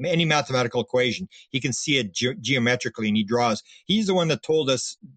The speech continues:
the triangle is the basis of the universe, that there are no circles. And that's why pi can never, uh, be rounded off to a, to a, a final number,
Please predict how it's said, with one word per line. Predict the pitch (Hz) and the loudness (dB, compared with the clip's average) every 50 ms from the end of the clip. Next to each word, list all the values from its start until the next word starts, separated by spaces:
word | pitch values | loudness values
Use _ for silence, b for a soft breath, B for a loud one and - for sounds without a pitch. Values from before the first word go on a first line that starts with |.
| _ _ _ - | _ _ _ -8
the | 131 113 | -8 -6
triangle | - - 160 151 151 147 131 127 117 | -4 -2 0 0 2 2 0 0 0
is | 104 110 | -2 -2
the | 107 | 0
basis | 101 123 120 - - 104 - - | 0 0 0 0 -4 -8 -10 -8
of | 95 | -4
the | 104 110 | 0 0
universe, | 110 107 98 85 - - - - B B B B B B | 2 2 0 -2 -6 -8 -10 -12 B B B B B B
that | 127 127 117 - | 0 0 2 2
there | 143 135 143 | 2 2 2
are | 151 156 156 | 2 2 2
no | 156 147 | 2 0
circles. | - - - 156 160 - - - - - - | 0 0 0 -2 -2 -2 -6 -12 -10 -10 -6
And | 113 113 | -2 0
that's | 127 131 - - | -2 0 0 0
why | 131 127 127 123 123 117 110 B B B B B - | 2 2 4 4 2 0 -2 B B B B B -8
pi | - 139 139 147 143 135 | -2 0 2 2 2 0
can | - - 135 127 | 0 -2 -2 0
never, | 131 131 127 135 131 127 127 123 120 120 113 101 - - 120 120 117 - - 117 127 | 2 2 2 4 4 4 4 4 2 2 0 -6 -10 -10 -10 -10 -10 -10 -8 -6 -4
uh, | 127 120 120 113 110 107 | 0 0 2 2 2 0
be | 104 107 123 131 120 | 0 0 0 0 2
rounded | 117 123 127 131 131 113 117 117 | 2 2 2 2 2 2 2 2
off | 117 120 117 - | 2 2 0 -2
to | - 123 117 113 110 117 | -2 0 0 2 2 0
a, | 120 - - | -2 -4 -6
to | - 123 110 | -4 -2 0
a, | 110 110 104 101 b b b b | 0 0 -2 -4 b b b b
a | 127 | -6
final | - - 139 131 123 117 113 | -2 0 2 2 4 2 2
number, | 123 139 147 131 120 117 107 | 2 2 2 2 2 0 0